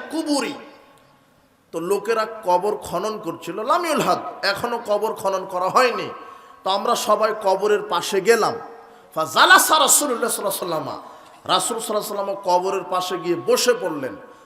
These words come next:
ওয়া জালাসনা হাওলাহু, আমরাও রাসূল সাল্লাল্লাহু আলাইহি ওয়াসাল্লামের পাশে বসে পড়লাম। কান্না রুসিনাত তাইর, এমনভাবে বসে আছি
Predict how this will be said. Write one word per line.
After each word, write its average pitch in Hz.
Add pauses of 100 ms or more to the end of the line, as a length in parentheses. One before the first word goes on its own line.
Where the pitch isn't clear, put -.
ওয়া 127 (100)
জালাসনা 220
হাওলাহু, 190 (760)
আমরাও 302 (120)
রাসূল 254
সাল্লাল্লাহু 240
আলাইহি -
ওয়াসাল্লামের 226 (160)
পাশে 247 (120)
বসে 214 (100)
পড়লাম। 120 (600)
কান্না 247 (1400)
রুসিনাত 196 (180)
তাইর, 147 (680)
এমনভাবে 233 (160)
বসে 202 (120)
আছি 202